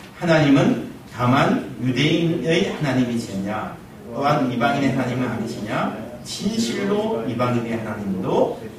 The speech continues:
되시느니라." 진실로 이방인의 하나님도 되시느니라. 여러분, 이 말 자체에 당시에 반대할 유대인은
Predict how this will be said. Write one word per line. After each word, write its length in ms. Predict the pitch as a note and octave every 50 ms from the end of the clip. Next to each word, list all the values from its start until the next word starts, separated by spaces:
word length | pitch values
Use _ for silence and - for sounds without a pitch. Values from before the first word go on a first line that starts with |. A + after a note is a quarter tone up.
| - - - - -
되시느니라." 440 | - - - - - - - - - - - - - - - - - - - - - - -
진실로 760 | - - G#3 A#3 A#3 A#3 A#3 A#3 A#3 A3 A3 A3 A3 - - D3
이방인의 400 | D3 C3+ - D3+ D3+ D3 C#3 C3
하나님도 400 | C3 B2 B2 B2 B2 B2 - -
되시느니라. 380 | - - - - - - - - - - - - - - - - - - - - -
여러분, 240 | - G3+ G#3 G3+ -
이 160 | - - B3+ C4+
말 300 | - F#3+ F#3 F#3 F#3+ G3
자체에 920 | F#3+ - - - - - - - - - B3+ C4 C4+ B3+ A#3+ A#3 A3+ - -
당시에 840 | B2 B2 C3 C3+ C#3 - - D#3+ D#3+ D3 C#3+ - - - - - - - - - - -
반대할 800 | - - G#2+ G#2+ G2+ A#2 B2 B2 A#2+ C#3 C3+ - G2+ - - - - - - - - - - - - - - - - - - - - - - - - - - - - - - - - - - - - B2+
유대인은 400 | B2 A#2+ C3+ C#3 C#3 C3+ -